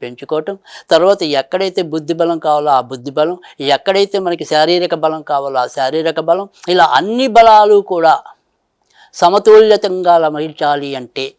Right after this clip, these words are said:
ఖచ్చితంగా మనం ఆ వీరభద్ర స్వామిని ఆరాధించాలి.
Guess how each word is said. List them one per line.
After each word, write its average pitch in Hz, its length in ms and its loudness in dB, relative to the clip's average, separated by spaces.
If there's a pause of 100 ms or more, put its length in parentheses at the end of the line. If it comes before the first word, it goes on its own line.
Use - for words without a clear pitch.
(640)
ఖచ్చితంగా 185 600 -2 (100)
మనం 147 180 -10 (500)
ఆ 143 80 4 (100)
వీరభద్ర 151 500 0 (100)
స్వామిని 143 420 -10 (440)
ఆరాధించాలి. 127 680 -2